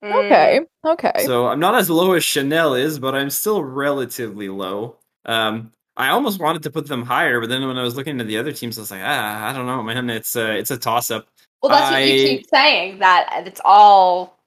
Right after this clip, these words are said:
Speaker 1: they
Speaker 3: I
Speaker 1: could
Speaker 3: know.
Speaker 1: all
Speaker 3: I
Speaker 1: slot
Speaker 3: feel
Speaker 1: anywhere.
Speaker 3: so not, I'm so not confident about any of these picks in the Metro. But, uh, my rationale here is that they just, uh, I, they, they had a rough year last year. It was really bad. I, I was really high on them the year before 'cause they had such a good year, and I was like, "They can probably finally keep it up," right? 'Cause they've been doing this dance of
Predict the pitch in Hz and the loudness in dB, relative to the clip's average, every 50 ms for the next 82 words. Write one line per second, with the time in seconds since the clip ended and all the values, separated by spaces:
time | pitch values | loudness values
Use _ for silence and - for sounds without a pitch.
0 | _ _ - 127 127 117 113 196 196 202 - - 135 151 175 180 180 180 180 202 | _ _ -2 0 0 2 4 4 4 4 4 4 2 4 4 6 6 4 4 2
1 | 208 160 160 165 165 170 - 135 127 123 127 123 123 131 131 - - - - 131 | 4 4 4 4 4 2 0 -4 -6 -2 0 0 0 0 -2 -6 -16 -10 -8 -6
2 | 131 127 - 175 151 127 110 107 104 - 107 101 101 107 107 107 104 98 104 101 | -6 -6 -6 -8 -6 -6 -6 -6 -6 -8 -10 -10 -10 -12 -12 -12 -10 -8 -6 -6
3 | 101 104 101 101 101 101 104 107 98 - - 117 110 110 - 110 104 101 101 101 | -6 -6 -8 -10 -12 -10 -10 -12 -12 -12 -10 -10 -10 -10 -10 -12 -12 -10 -10 -10
4 | 107 - - 110 104 107 _ _ _ - 151 160 156 160 - 156 160 160 160 151 | -10 -10 -10 -10 -10 -10 _ _ _ -2 -2 -2 -2 -2 -2 -2 0 0 0 0
5 | 147 147 151 151 156 156 151 147 139 139 139 135 131 - - 123 123 127 131 131 | 0 2 2 2 4 4 2 2 2 2 0 0 -2 -4 -8 -6 -6 -4 -4 -4
6 | 131 135 131 127 131 127 127 123 - - 107 107 107 107 - 104 101 101 98 98 | -6 -8 -8 -6 -6 -6 -6 -6 -6 -6 -6 -6 -6 -8 -8 -8 -6 -6 -6 -6
7 | 101 - - _ _ _ - 131 131 139 220 226 - - - - 127 127 107 - | -8 -10 -14 _ _ _ -12 -10 -8 -8 -6 -6 -8 -8 -8 -10 -12 -12 -14 -12
8 | - - 123 139 - - 139 139 156 147 143 220 233 214 160 123 110 104 107 110 | -8 -6 -6 -6 -6 -8 -8 -8 -8 -4 -4 -4 -2 -2 -2 -4 -4 -4 0 0
9 | 107 107 - - 117 113 113 107 107 107 104 110 - - 110 107 110 170 160 123 | 0 -2 -2 -6 -6 -4 -4 -2 -2 -2 -2 -4 -6 -8 -6 -4 -2 -2 -2 -2
10 | 110 107 110 104 101 95 104 104 104 104 101 101 - - 143 147 - - 156 165 | -4 -4 -4 -4 -4 -2 -2 0 0 0 -2 -2 -2 0 0 0 0 0 0 2
11 | 170 160 143 160 196 233 185 139 139 117 131 143 147 151 147 160 160 156 139 131 | 2 0 0 0 0 0 0 0 0 0 0 0 0 -2 -2 -2 -2 -2 -2 -2
12 | 117 120 131 135 127 123 127 113 - - 123 110 120 135 131 - 143 - 123 113 | -2 0 0 0 0 -2 -4 -6 -8 -8 -6 -4 -6 -6 -6 -8 -12 -8 -8 -8
13 | 117 113 107 117 123 - - 156 160 165 151 143 151 151 143 151 160 180 165 131 | -4 -2 -2 -2 -2 -4 -8 -8 -8 -8 -8 -6 -6 -6 -4 -4 -4 -4 -4 -4
14 | 113 113 110 113 107 - - 113 - 120 107 - 117 117 117 120 117 - - 113 | -6 -6 -6 -8 -10 -10 -12 -12 -10 -10 -8 -4 -4 -2 -2 -2 -6 -6 -6 -6
15 | 113 113 110 110 - - 123 120 120 110 107 127 - - - - 120 131 139 - | -6 -6 -8 -12 -10 -10 -10 -8 -6 -4 -4 -4 -4 -6 -8 -4 -4 -4 -4 -6
16 | 135 120 127 120 107 120 110 110 117 120 123 117 113 110 110 - - 117 110 104 | -10 -8 -8 -6 -6 -6 -6 -4 -4 -4 -4 -4 -4 -6 -8 -8 -8 -8 -6 -4
17 | 113 117 117 - 117 104 95 | -4 -4 -4 -6 -6 -6 -8